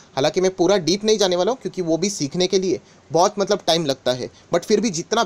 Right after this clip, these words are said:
best हो सके मैं आप लोगों को अपनी ओर से यहाँ पे चीज़ें बताने की कोशिश करने वाला हूँ। सबसे पहले एक request मैं आप लोगों को ज़रूर करूँगा कि इस video को पूरा last तक देख लेना, क्योंकि ऐसी चीज़ें मैं आपको बताने वाला हूँ जो कि retail investor को मतलब उसका मतलब बोलते हैं ना,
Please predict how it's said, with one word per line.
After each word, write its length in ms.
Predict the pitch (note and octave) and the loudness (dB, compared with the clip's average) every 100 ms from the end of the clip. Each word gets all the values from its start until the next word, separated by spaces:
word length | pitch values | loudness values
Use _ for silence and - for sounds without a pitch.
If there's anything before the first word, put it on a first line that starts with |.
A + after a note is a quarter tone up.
| C#3+ | 0
best 280 | D#3 G#3 - | 0 0 -2
हो 140 | G3 | -2
सके 240 | G3 F#3+ | 0 0
मैं 100 | G3+ | 2
आप 140 | F3 F3+ | 2 0
लोगों 100 | F#3 | 0
को 100 | F#3+ | 0
अपनी 260 | D3+ F3+ | 0 0
ओर 120 | F3+ E3+ | 0 0
से 120 | F#3+ | 0
यहाँ 120 | D#3+ | 0
पे 80 | F3+ | -2
चीज़ें 260 | E3 D3+ D#3+ | -4 -2 -2
बताने 260 | C3 D#3 | -2 -2
की 100 | D#3+ | -4
कोशिश 360 | E3+ C#3+ G3+ - - | -4 -2 -2 -2 -2
करने 220 | C#3 C#3 | 0 2
वाला 200 | C3 A#2 | 0 -2
हूँ। 80 | A2+ - - - | -6 -14 -16 -4
सबसे 380 | G#3+ - - | -4 -2 -2
पहले 280 | A3 G#3+ A3+ - - _ | 0 0 0 -4 -20 _
एक 200 | F3 G3+ F#3 | -2 0 0
request 440 | E3+ G3+ A#3 - | 0 0 0 2
मैं 80 | A3 | 0
आप 140 | G3 | 2
लोगों 120 | G3+ | 0
को 120 | G3 G3 | 0 0
ज़रूर 280 | D#3 F3 F#3+ | 2 2 2
करूँगा 320 | F#3 F#3 G#3+ - _ - | 2 2 -2 -6 _ -6
कि 80 | F#3+ | -4
इस 140 | G3 | 0
video 200 | F3+ F#3+ | 2 4
को 100 | G#3 G#3+ | 2 0
पूरा 340 | F3 G#3 G#3 | 0 2 4
last 400 | D#3 D3+ G3 - | 4 4 2 0
तक 120 | G3+ | -2
देख 220 | F3+ F#3 | 2 0
लेना, 140 | G3+ G#3+ | 2 0
क्योंकि 320 | G#3 - - | -2 -6 0
ऐसी 260 | F3 F#3 B3+ | 0 2 0
चीज़ें 300 | - F#3 A3 | -2 0 2
मैं 100 | A3+ | 2
आपको 200 | G3 G#3+ | 0 0
बताने 300 | E3 E3+ F#3 | 0 2 0
वाला 200 | F3+ F3+ | 0 0
हूँ 120 | G3 - - - | -2 -6 -18 -4
जो 80 | E3+ | 0
कि 140 | F#3+ E3 | 0 0
retail 360 | D#3+ E3+ A#3 | 0 0 2
investor 400 | G3+ G#3 - G#3 - _ _ - | 2 2 0 -2 -4 _ _ -2
को 80 | A3 | 0
मतलब 320 | G#3 A3 G3+ F3+ | 0 0 -2 -4
उसका 260 | - A3+ | -2 -2
मतलब 280 | G#3 G#3 C4 | 0 -2 0
बोलते 180 | A3 B3+ | 0 0
हैं 80 | |
ना, 80 | G#3+ | 0